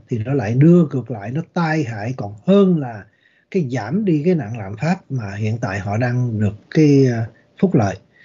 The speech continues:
Cái quan trọng hơn hết đây đó là, à, khối Politburo và lãnh đạo của Trung Quốc đó, họ không, hình như họ không nhìn tới hay họ không quan tâm là tám mươi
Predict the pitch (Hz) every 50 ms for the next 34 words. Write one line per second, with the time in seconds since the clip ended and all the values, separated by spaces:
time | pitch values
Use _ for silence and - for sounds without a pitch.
0 | - - - _ - - - _ _ _ 190 196 185 190 175 156 139 - 123 127
1 | 151 151 151 170 214 208 208 196 175 170 165 185 185 - - _ _ _ _ _
2 | - 117 113 107 101 92 90 82 - _ _ _ _ _ _ _ _ _ _ _
3 | _ _ _ _ _ _ _ _ _ _ _ _ _ _ _ _ _ _ _ -
4 | 131 117 110 104 101 98 98 98 - - - _ _ _ - _ _ _ _ _
5 | _ _ _ _ _ _ _ _ - _ _ _ - - - 175 190 220 254 247
6 | - _ - 175 165 160 196 185 185 165 156 147 151 151 147 143 139 127 120 113
7 | 104 101 107 131 143 117 95 104 110 107 117 120 - 143 123 123 127 139 170 175
8 | - 196 180 - - _ _ _ _ - - - _ _ _ - - 123 127 135
9 | 143 139 - - _ _ _ _ _ _ _ - - - - 208 202 202 196 180
10 | - 151 143 120 117 151 175 123 123 123 127 - - 190 185 196 180 160 147 123
11 | 113 107 - 143 147 180 202 160 170 139 - 113 113 - - 160 151 151 151 147
12 | 147 143 135 - 143 139 139 131 - _ _ _ _ _ _ - - _ _ _
13 | - 123 123 123 123 123 120 113 107 101 101 - _ _ _ _ _ 196 196 214
14 | 254 269 294 302 302 294 277 254 233 226 226 226